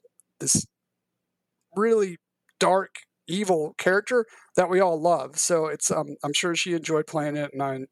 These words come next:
enjoyed watching it. And obviously at the end, we, we finally get the,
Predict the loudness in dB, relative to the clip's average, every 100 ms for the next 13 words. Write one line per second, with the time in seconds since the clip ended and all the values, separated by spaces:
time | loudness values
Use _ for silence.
0 | -10 -8 -6 -6 -4 -6 -6 -8 -10 -12
1 | -20 -20 -2 2 2 2 -2 -2 0 0
2 | 0 -2 -6 -6 0 2 2 0 -2 0
3 | -2 -2